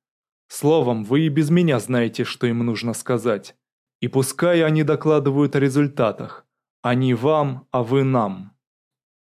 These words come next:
Полковник Журбин молча кивнул. "Теперь, что касательно взрывных устройств и всяких адских машин", сказал Богданов.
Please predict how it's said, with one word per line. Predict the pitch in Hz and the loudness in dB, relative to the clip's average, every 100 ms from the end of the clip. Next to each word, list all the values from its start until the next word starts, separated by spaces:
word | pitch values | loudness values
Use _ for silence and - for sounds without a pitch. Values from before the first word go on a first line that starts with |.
| _ _ _ _ | _ _ _ _
Полковник | 110 101 - 107 110 104 | -8 -6 -6 -6 -8 -8
Журбин | 104 123 139 110 98 | -4 -4 -4 -8 -8
молча | 107 120 120 127 | -6 -6 -8 -14
кивнул. | - 120 117 101 95 120 _ _ _ _ _ _ _ _ _ _ | -10 -8 -8 -10 -14 -20 _ _ _ _ _ _ _ _ _ _
"Теперь, | 131 127 180 143 117 | -6 2 2 4 0
что | - 131 | -4 -4
касательно | 131 131 139 135 131 131 | -2 -2 -2 0 0 0
взрывных | 117 123 127 139 127 | 0 0 2 0 -2
устройств | 120 - 160 175 165 - | -4 -6 0 2 2 -4
и | - | -8
всяких | 143 - 151 143 135 - | -8 -2 -2 -2 -6 -2
адских | 131 - 127 - | -2 -2 -10 -6
машин", | 131 123 - 110 101 - _ _ _ _ _ _ | -6 -6 -8 -8 -10 -14 _ _ _ _ _ _
сказал | - - 110 107 104 | -16 -8 -6 -4 -6
Богданов. | 98 104 104 107 104 104 | -6 -8 -6 -6 -6 -14